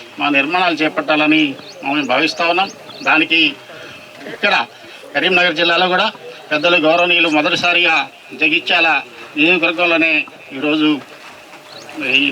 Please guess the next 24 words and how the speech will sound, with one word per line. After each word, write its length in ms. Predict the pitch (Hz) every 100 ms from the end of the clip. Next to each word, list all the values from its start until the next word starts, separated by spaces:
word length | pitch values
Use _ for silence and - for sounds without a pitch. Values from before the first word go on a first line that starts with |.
| 135
నిర్మాణానికి 760 | 139 160 160 156 - 160 139 - - - -
శంకుస్థాపన 600 | 151 175 156 151 151 151 139
చేసుకోవడం 340 | 147 151 151
జరుగుతోంది. 460 | 147 156 160 175 196 - - - -
దీని 180 | 143 170
తర్వాత 420 | 156 165 180 180 180 165 - - - - -
గౌరవ 220 | 156 165 165
మంత్రివర్యులు 600 | 160 175 180 180 175 151 - - - -
శ్రీధర్ 320 | 151 165 170
బాబు 140 | 175 165
గారి 220 | 165 160
నియోజకవర్గంలో 580 | 160 160 330 156 170 160
కూడా, 260 | 160 156 139 - - - -
అక్కడ 200 | - 135 151
కూడా 320 | 160 151 127 -
శాంక్షన్ 320 | 135 127 160
చేయడం 220 | 151 151 156
జరిగింది, 340 | 151 170 170 190 - - 123
అక్కడ 200 | - 175
కూడా 180 | 175 139
చేస్తాం. 480 | 147 147 - 185 170 - - -
ఈ 60 | 160
విధంగా 320 | 196 214 208 - - - - - -
మాకు 420 | 151 160 165 165